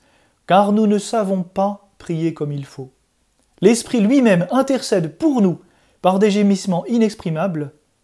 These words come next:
et ainsi l'Esprit Saint va me permettre d'entrer dans ce qu'est vraiment la prière, ce, ce dialogue intime et confiant avec le Père. Et l'Esprit Saint, enfin,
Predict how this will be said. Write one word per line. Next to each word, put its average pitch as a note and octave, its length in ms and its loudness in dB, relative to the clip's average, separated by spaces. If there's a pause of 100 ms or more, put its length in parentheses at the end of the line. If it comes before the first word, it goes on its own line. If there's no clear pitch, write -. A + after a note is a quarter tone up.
(1000)
et D#3+ 120 -2
ainsi A#3+ 340 -2
l'Esprit F#3 440 0
Saint B3+ 180 -2
va G3 100 0
me F3 200 0
permettre G3 680 -4 (320)
d'entrer A#3+ 460 2
dans F#3+ 140 -2
ce F#3+ 100 -4
qu'est F#3 180 -4
vraiment E3+ 380 -2
la D#3 100 -4
prière, D3 460 -8
ce, D3+ 120 -10 (360)
ce - 140 -8
dialogue E3+ 520 -2 (120)
intime G3+ 540 -4
et F3 120 0
confiant F3 460 -4
avec D3 200 -8
le D3 80 -10
Père. C3 400 -20 (1120)
Et D#3 80 -6
l'Esprit C#3+ 300 -6
Saint, D#3+ 160 -6
enfin, E3 340 -6